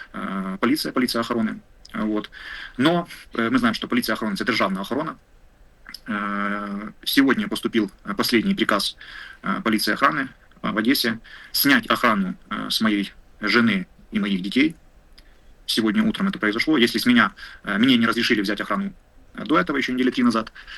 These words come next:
то с моей супруги сняли сегодня утром. То есть ни-, и никого из моих близких, ни бабушку там, они не могут охранять. То есть получили прямой запрет от власти,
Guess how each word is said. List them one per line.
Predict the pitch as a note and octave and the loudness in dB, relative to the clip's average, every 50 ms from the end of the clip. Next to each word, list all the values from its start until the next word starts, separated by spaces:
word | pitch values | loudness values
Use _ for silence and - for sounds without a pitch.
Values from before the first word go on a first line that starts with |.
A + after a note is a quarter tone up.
| - - - - - - - _ _ - - - | -14 -14 -14 -18 -20 -20 -20 _ _ -18 -2 2
то | - D3+ D3 C3+ - - - | 4 4 4 2 0 -4 -4
с | - - C#3 | -2 0 2
моей | C#3+ D#3 | 2 2
супруги | C#3+ - - - E3 B2+ | 2 2 2 2 4 4
сняли | A2+ - B2+ B2+ B2 A#2+ A#2 - - - | 4 4 4 6 6 4 2 0 -4 -8
сегодня | - - - A#2 B2 A#2 B2 B2+ | -4 -2 0 2 2 2 2 2
утром. | A#2+ G2 - - - - - - - | 0 0 -4 -8 -12 -14 -16 -6 -2
То | A2+ | -2
есть | A2+ A2 - A#2 | -2 0 0 -2
ни-, | B2+ C#3+ | 0 0
и | A#2 B2 | 2 2
никого | C3 C3+ - C#3+ C3+ B2 G#2+ | 2 2 2 2 2 2 2
из | G2+ | 2
моих | A2 G#2+ G#2 G2 - - G#2 G#2 | 0 -2 -4 -4 -6 -8 -4 0
близких, | A2 C3 E3 F3 - C3 A2 - - | 2 2 2 2 0 -4 -8 -8 -8
ни | - G2 F#2 | -8 -4 0
бабушку | G#2+ C3+ C3+ A#2 - - | 0 0 0 -2 -6 -10
там, | - - F#2+ G2 - - - - - - - - - - - | -10 -10 -10 -10 -12 -16 -16 -14 -14 -14 -14 -16 -18 -12 -2
они | - A2+ A#2+ | 2 2 2
не | A3 G#2 | 4 2
могут | G#2+ G#2 F#2+ G2+ - - - - - - | 0 -2 -2 -4 -4 -8 -12 -14 -14 -10
охранять. | - - - A2 A2 F#2 - - | -8 -2 0 2 2 2 0 -2
То | - | -4
есть | F#2 F2+ - | -4 -4 -2
получили | G#2 G#2 G#2 - D3 C3 B2 A#2+ | 0 2 4 4 6 4 4 2
прямой | - - B2+ A#2 A2+ G#2 | 2 2 4 4 4 2
запрет | G2 G#2+ G#2 - A2+ G2 - | 2 0 0 2 2 2 0
от | - - - | -2 -2 0
власти, | A#2 C3+ D3+ - - D3 | 0 0 0 0 -4 -6